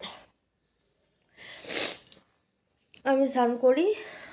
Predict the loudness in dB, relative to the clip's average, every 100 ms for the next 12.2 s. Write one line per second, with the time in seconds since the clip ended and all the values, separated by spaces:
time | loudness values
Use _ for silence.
0 | -4 2 4 4 4 2 2 2 2 2
1 | 0 0 -4 -4 -2 0 0 -2 -8 _
2 | _ _ _ _ _ -14 -4 -2 -2 -4
3 | -4 0 0 2 2 2 2 -2 -8 -14
4 | -20 _ _ _ _ -12 -12 -12 -20 _
5 | _ _ _ _ _ -6 -2 -2 0 0
6 | 2 4 2 0 -14 -14 -12 -12 -18 -20
7 | _ _ _ _ _ _ -20 -20 -20 _
8 | _ _ _ _ _ _ _ _ _ _
9 | _ -4 2 4 4 2 -4 -4 0 0
10 | 2 2 4 2 2 0 2 0 -2 -4
11 | 0 2 2 0 0 0 0 0 0 -2
12 | -4